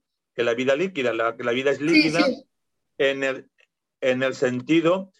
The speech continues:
Speaker 1: en el que los valores se han diluido y son imperceptibles. Entonces, lo que para mí es imperceptible y está muy, muy, muy, muy diluido es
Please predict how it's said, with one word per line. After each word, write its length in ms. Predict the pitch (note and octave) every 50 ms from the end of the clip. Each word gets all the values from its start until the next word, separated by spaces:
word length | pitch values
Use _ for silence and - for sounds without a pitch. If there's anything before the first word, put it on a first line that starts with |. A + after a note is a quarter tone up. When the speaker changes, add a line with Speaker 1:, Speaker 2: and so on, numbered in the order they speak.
| _ _ _ _ _ _ _ _ _ _
Speaker 1:
en 220 | - C#3 C#3 C3+ C3+
el 300 | C3+ C3+ C3+ B2+ B2+ C3
que 580 | - C#3 C3+ C3+ C3 C3 C3 C3 C3 B2+ B2+ B2+
los 160 | C3 C3+ C3
valores 420 | C#3 C3+ C3 C3+ C#3+ C#3+ E3+ E3 D#3+
se 80 | - D3+
han 80 | D3
diluido 560 | D3 D#3 D#3+ D#3+ E3+ F#3 E3+ E3 F#3 G3 B3+ - _ _ _ _ _ _ _ _ _ _ _ _ _ _ _ _ _ _ _ -
y 340 | C#3 C#3 C#3 C3+ C3+ C3+ B2+
son 220 | - D3 C#3+ D3+ D3+
imperceptibles. 760 | E3+ D#3+ D3+ E3+ C#3+ - C#3+ C3 B2+ - E3 D3 A#2+ G#2+ - - _ _ _ _ _ _ _ _ _
Entonces, 600 | - B2 A#2+ C#3 C#3+ D3+ D3+ D3 C#3 A#2 - - - _ _ _ - - - - - -
lo 400 | B2 C3 C3+ C3+ C#3 C#3 C3+ -
que 140 | D3 C#3
para 220 | B2+ C3+ C3+ C3+ C3
mí 180 | C3+ D3 D#3+ E3+
es 200 | F#3+ G3+ F#3+ - -
imperceptible 880 | F3 F3+ F3 E3 F3+ D#3 D#3 E3+ D3+ - F3+ F3+ F3 D#3+ D3+ C#3+ C#3 C3+
y 140 | C#3+ C#3 C#3
está 240 | C3+ C3+ - D#3+ D#3+
muy, 320 | D#3 D#3 E3 F3 F3 - -
muy, 720 | D3+ D3 D3 D3+ D3+ D3+ D#3 D#3 E3 E3+ E3+ E3+ E3 D#3
muy, 400 | D3 C#3+ C#3+ D3 E3 E3+ E3 D#3 -
muy 220 | C#3+ C#3 D3 D#3
diluido 500 | D#3 D#3+ D#3 D#3 D#3 E3 F3 E3 D#3+ D#3
es 300 | D3+ D#3 F3 F3+ - -